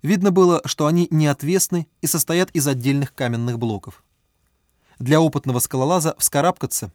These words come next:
вопрос пяти минут, даже без снаряжения. Для молодого здорового мужчины, никогда не увлекавшегося скалолазанием, задача непростая, но выполнимая.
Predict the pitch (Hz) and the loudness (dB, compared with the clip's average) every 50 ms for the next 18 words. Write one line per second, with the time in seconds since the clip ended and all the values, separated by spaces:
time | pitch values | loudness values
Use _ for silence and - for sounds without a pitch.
0 | _ _ - 123 147 - - 185 160 - 175 147 - 160 151 151 135 107 82 - | _ _ -4 -4 -4 -2 -2 -6 -4 -4 -8 -6 -4 -4 -2 -2 -4 -4 -8 -12
1 | _ _ _ _ _ _ _ _ _ _ _ _ _ 127 127 143 131 131 120 120 | _ _ _ _ _ _ _ _ _ _ _ _ _ -2 0 0 0 0 0 -2
2 | - - - 135 131 131 123 113 107 95 92 90 - _ _ _ _ _ _ _ | -2 -2 -2 -2 -2 -4 -4 -6 -6 -8 -10 -12 -16 _ _ _ _ _ _ _
3 | _ _ _ _ _ _ _ _ _ _ _ _ - 117 131 147 143 143 139 139 | _ _ _ _ _ _ _ _ _ _ _ _ -8 -2 0 2 4 4 4 2
4 | 135 135 156 147 139 123 110 117 131 131 143 143 127 120 120 117 123 120 - - | 2 2 2 2 2 0 0 0 0 2 2 2 0 0 -2 -2 -2 -2 -2 -2
5 | - 185 165 131 101 - - - _ - 139 147 - 160 156 147 143 131 123 120 | -2 -2 -2 -2 -4 -6 -12 -18 _ -2 0 2 2 2 2 2 2 2 2 2
6 | 117 117 127 131 - 135 117 - - - 107 - - - - - 117 120 143 185 | 0 0 -2 -2 -2 -4 -6 -6 -6 -8 -8 -6 -8 -8 -6 -4 -4 -2 0 0
7 | 196 165 180 180 180 180 165 - _ _ _ _ _ - 120 135 139 190 190 - | 0 2 2 0 0 0 -2 -6 _ _ _ _ _ -4 -4 -2 0 0 -2 0
8 | 190 180 170 139 - 143 127 - - - 143 151 156 156 - _ - 120 123 117 | 0 -2 -2 0 -2 -2 -2 -2 -4 -4 -2 -2 -4 -6 -8 _ -4 -2 -2 -2
9 | 123 120 - 139 135 127 120 110 101 95 92 90 | -2 -2 -4 -4 -2 -2 -2 -2 -4 -6 -8 -10